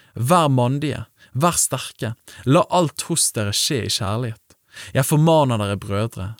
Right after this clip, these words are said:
dere kjenner Stefanas hus, at de er førstegrøden i Akaia, og at de har stilt seg til tjeneste for de hellige. Også dere må underordne dere slike som dem, og for hver som hjelper til og strever. Jeg gleder meg over at Stefanas,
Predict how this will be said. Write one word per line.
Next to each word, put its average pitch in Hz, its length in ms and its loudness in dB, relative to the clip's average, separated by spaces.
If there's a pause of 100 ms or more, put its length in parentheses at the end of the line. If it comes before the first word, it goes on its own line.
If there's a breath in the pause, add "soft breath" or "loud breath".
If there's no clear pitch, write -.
dere 123 220 0
kjenner 147 420 0
Stefanas 120 720 -2
hus, 107 240 -6 (440 loud breath)
at 123 120 -2
de 160 80 4
er 131 80 0
førstegrøden 113 840 -2
i 90 80 -4
Akaia, 107 480 -4 (360 loud breath)
og 117 120 2
at 123 80 -2
de 156 100 4
har 127 100 2
stilt - 360 0
seg 110 180 -2
til - 100 -12 (120)
tjeneste 110 400 -2
for - 120 -12
de 90 120 -6
hellige. 98 360 -4 (400 loud breath)
Også 151 240 2
dere 151 480 2
må - 120 -4 (100)
underordne 117 680 0
dere 101 240 -2
slike 107 400 -4
som 101 200 -4
dem, 95 220 -4 (300 loud breath)
og - 120 -4
for 123 160 0
hver 135 400 0
som 113 200 0
hjelper 107 320 -2
til 170 400 0
og - 120 -6
strever. 98 480 -6 (1000 loud breath)
Jeg 143 220 4
gleder 156 260 6
meg 143 160 4
over 120 300 2
at - 100 -4
Stefanas, 113 800 0